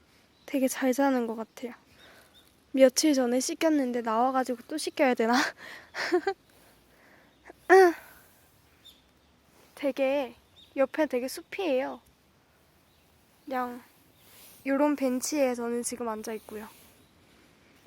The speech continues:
아직까지 보니까 유치원도 안 마친 것 같고 어린이집은 한참 한 낮잠 잘 시간인가?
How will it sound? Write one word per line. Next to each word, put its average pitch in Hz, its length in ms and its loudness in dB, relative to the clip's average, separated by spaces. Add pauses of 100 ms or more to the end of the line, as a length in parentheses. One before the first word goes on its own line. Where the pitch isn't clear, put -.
(960)
아직까지 277 640 4
보니까 254 400 2
유치원도 277 720 2
안 220 100 -2
마친 247 360 -2
것 240 100 0
같고 233 460 -2 (1300)
어린이집은 320 840 4
한참 349 380 0
한 285 280 -2
낮잠 339 500 -2
잘 277 180 0
시간인가? 226 560 -6